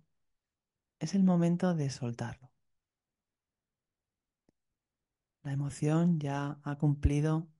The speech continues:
su objetivo, que era darte cierta información, cierto impulso para moverte.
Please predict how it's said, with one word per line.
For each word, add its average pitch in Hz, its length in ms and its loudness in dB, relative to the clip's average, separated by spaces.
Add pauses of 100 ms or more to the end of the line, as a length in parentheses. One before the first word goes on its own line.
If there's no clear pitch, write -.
(140)
su 143 240 -8 (360)
objetivo, 139 500 -6 (760)
que 127 100 -8
era 135 120 -6
darte 143 540 -4 (1300)
cierta 147 260 -4
información, 135 760 -6 (760)
cierto 147 280 -4
impulso 143 560 0
para 135 200 -8
moverte. 131 600 -8